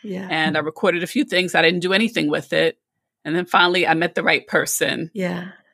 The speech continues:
Speaker 2: Um, and that's the
Speaker 1: Yep.
Speaker 2: podcast manager, Allison, who's wonderful. And when I told her about the concept, she was like, "Okay, so what's the release date?"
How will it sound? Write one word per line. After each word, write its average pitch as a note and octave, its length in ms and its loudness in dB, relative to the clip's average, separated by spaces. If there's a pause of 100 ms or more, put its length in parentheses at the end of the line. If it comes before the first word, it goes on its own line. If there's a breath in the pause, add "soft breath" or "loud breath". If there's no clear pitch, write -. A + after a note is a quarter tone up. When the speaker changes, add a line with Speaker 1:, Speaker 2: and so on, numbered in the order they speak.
Speaker 2:
Um, C#3+ 640 -2 (220)
and D3 260 0
that's E3 200 2
the F3 80 -2
Speaker 1:
Yep. - 80 -10 (200)
Speaker 2:
podcast E3 320 -2
manager, D3+ 400 -2
Allison, D#3 460 -4
who's D#3 240 -10 (200)
wonderful. E3 800 -2 (480)
And D#3 440 2
when E3 120 0
I E3 60 2
told F3 200 -4
her E3 60 2
about D#3 180 -2
the - 40 -18
concept, G#3+ 500 2
she - 140 -4
was G3 160 -4
like, E3 180 0
"Okay, F3 220 0
so E3+ 140 -2
what's F3 200 -2
the E3+ 120 -2
release D#3+ 320 0
date?" - 320 -4